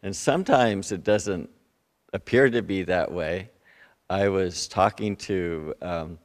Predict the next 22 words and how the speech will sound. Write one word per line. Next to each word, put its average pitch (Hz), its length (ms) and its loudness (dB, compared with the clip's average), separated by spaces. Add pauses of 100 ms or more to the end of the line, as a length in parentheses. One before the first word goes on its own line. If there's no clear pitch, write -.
(520)
uh, 76 240 -8
someone 104 500 0
at 95 160 2
Ananda 90 560 -2
who 98 120 -4
was 92 200 -4
going 92 320 -2
through 87 460 -2 (440)
a, 85 60 -10
a 85 40 -10
very 92 560 0
long, 95 600 0
sustained 87 1000 -6 (460)
test. 87 680 -2 (840)
And, 95 760 2
uh, 87 420 -2
it 95 40 -6
was 92 120 -8
very 113 480 2 (140)
challenging 101 800 0
for 85 300 -4
her. 85 400 -6